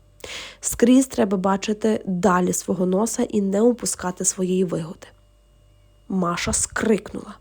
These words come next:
"Мамо, та ну скільки можна?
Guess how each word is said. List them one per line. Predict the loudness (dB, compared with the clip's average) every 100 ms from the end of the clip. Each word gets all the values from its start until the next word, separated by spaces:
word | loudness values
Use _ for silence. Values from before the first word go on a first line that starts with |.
| _ _ _ _ _
"Мамо, | 0 2 4 4 2 0 -12 -16 -14 -6
та | -2 0
ну | 0
скільки | 4 4 6 6
можна? | 4 4 -2 -6